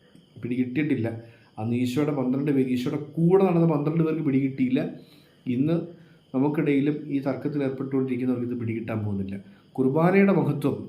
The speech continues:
ഈശോയുടെ മരണത്തിൻ്റെ മഹത്വം, ആരാണ് വലിയവനെന്ന് തർക്കിച്ചുകൊണ്ടിരിക്കുന്ന ആർക്കും പിടികിട്ടാൻ പോകുന്നില്ല.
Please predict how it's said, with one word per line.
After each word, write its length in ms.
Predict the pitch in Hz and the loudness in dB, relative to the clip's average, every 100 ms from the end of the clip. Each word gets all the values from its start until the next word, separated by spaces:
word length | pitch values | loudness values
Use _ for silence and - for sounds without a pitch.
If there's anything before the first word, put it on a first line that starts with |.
| - _ _ _ _ 131 131 | -16 _ _ _ _ 0 2
ഈശോയുടെ 340 | - 170 180 151 | 4 4 4 4
മരണത്തിൻ്റെ 420 | 160 175 190 165 | 2 2 2 2
മഹത്വം, 360 | 131 143 143 104 107 - - - - - 113 127 | 2 0 0 -2 -4 -12 -20 -20 -20 -10 -4 0
ആരാണ് 300 | 156 175 180 156 | 2 2 2 2
വലിയവനെന്ന് 440 | 151 156 156 147 131 | 2 0 -2 -2 -4
തർക്കിച്ചുകൊണ്ടിരിക്കുന്ന 840 | 135 143 160 151 131 123 127 127 131 - - 110 120 | -4 -2 -2 -2 -2 -2 0 0 -2 -8 -14 -4 -2
ആർക്കും 240 | 139 147 131 | 0 0 2
പിടികിട്ടാൻ 360 | 113 107 104 98 | 0 0 -2 -2
പോകുന്നില്ല. 280 | 90 87 | -6 -10